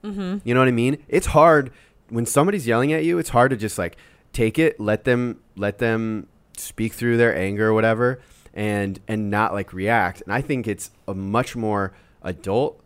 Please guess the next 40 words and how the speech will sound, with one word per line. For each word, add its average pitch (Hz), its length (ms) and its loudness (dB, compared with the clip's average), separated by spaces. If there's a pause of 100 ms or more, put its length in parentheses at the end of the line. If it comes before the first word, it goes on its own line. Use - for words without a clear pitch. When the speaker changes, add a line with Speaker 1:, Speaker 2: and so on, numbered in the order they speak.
(120)
Speaker 2:
long-term, 113 640 -2
mature 107 300 -4
thing 92 440 -6 (300)
to 92 80 -12
do 92 160 -6
that. 87 240 -2
And 95 100 -6
obviously, 87 380 -6
like, 78 260 -10 (840)
<laughs> - 520 -14
we 87 200 -10
see 90 460 -8 (360)
Christian 90 280 -10
continue 151 300 4
to 113 120 2
do 92 160 -2
this 90 340 -8 (100)
the 90 240 -12
next 87 240 -10
day, 123 220 2 (220)
but 107 80 -6
he's 117 120 0
also, 175 220 2
like, 101 180 2
he's 90 180 -16
speaking 143 420 -4
for 143 540 -2
her, 131 400 -2
he's, - 240 -16
for, - 140 -14
he's 92 120 -14
speaking 127 260 -4
for 127 80 -6
Nicole 113 380 2
in 92 100 -2
many 101 140 -2
Speaker 1:
He 302 60 4
Speaker 2:
different 349 240 0
Speaker 1:
is - 40 -4
Speaker 2:
cases. 104 540 -6